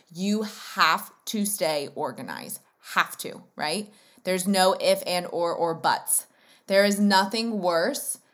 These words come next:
than overbooking yourself or not following up or not knowing where to be, when to be, and constantly making excuses for your clients, for your employees, for whoever that is in your life, right?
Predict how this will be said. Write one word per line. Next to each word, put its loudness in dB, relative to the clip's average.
than 2
overbooking 2
yourself 4
or 2
not 0
following 4
up 2
or 0
not 4
knowing 0
where 4
to -4
be, -4
when -2
to -4
be, -6
and -6
constantly 0
making -4
excuses -8
for -4
your -6
clients, 0
for -4
your -4
employees, -2
for 0
whoever 4
that 2
is -4
in -10
your -10
life, -8
right? -6